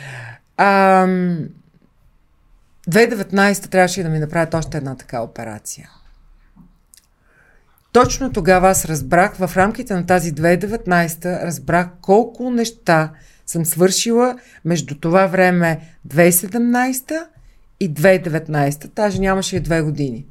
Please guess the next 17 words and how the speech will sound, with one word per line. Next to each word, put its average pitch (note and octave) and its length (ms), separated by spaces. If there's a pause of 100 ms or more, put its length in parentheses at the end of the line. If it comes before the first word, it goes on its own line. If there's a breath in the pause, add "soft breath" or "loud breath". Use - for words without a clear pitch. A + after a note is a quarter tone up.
(260)
когато E3+ 320
ми D#3 220 (120)
съобщиха A3 500
новината, F#3+ 680 (360 loud breath)
че F#3+ 320 (520)
операцията E3+ 540
не D3 80
е C#3+ 40
успешна F3+ 400
и F#3 80
трябва D#3+ 200
да D3+ 60
я D3 80
повторим. A#2+ 540 (1600 loud breath)
Тогава F#3 800 (360)
аз F#3+ 440
направих, F#3 680